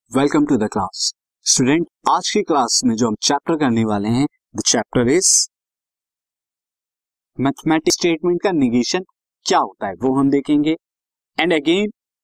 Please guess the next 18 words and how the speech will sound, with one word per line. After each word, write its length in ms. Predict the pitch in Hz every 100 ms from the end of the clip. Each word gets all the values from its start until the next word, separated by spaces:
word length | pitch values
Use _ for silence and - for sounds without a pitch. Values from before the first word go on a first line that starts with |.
| _ _ _ _ -
कंपाउंड 680 | 170 143 131 175 202 233 202
स्टेटमेंट्स 720 | - 196 156 - 143 143 -
क्या 120 | 165
होते 340 | 151 135 - 147
हैं, 160 | 160 - -
यानी 280 | 127 123 147 120
जब 120 | 123
दो 300 | 101 156 196
स्टेटमेंट 600 | 196 - 156 135 151 156
या 100 | 147
दो 160 | 120 123
से 140 | -
ज्यादा 380 | 117 120 151 202
स्टेटमेंट 540 | - 180 147 156 135
को 80 | 175
कंबाइन 540 | - 175 180 208 220 190
करते 300 | 170 -
हैं 100 | 127